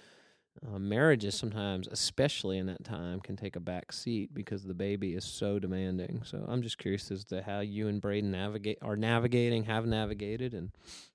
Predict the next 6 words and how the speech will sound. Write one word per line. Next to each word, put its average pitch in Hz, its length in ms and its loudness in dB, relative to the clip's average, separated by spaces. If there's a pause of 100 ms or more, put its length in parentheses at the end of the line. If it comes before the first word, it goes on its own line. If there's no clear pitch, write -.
(240)
continue 110 460 -4
to 101 180 -2 (520)
work 117 280 4
on 117 100 4
your 101 120 2
marriage. 101 640 2